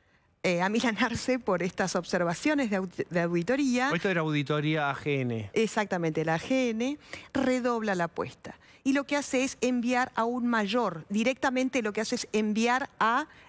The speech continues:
Speaker 1: las empresas de Lázaro Báez. Esto fue per-, firmado directamente por la vicepresidenta de la Nación. Es decir, no tiene forma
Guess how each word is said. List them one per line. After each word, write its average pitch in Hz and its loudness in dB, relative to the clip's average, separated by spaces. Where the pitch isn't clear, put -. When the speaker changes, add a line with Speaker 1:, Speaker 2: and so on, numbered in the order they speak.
Speaker 1:
las 226 2
empresas 214 0
de 165 0
Lázaro 151 -2
Báez. - -12
Esto 370 0
fue 330 0
per-, 262 -2
firmado 285 2
directamente 285 0
por 208 -4
la 190 0
vicepresidenta - -6
de - -4
la - -8
Nación. - -8
Es - -12
decir, 208 0
no 240 2
tiene 269 0
forma 262 2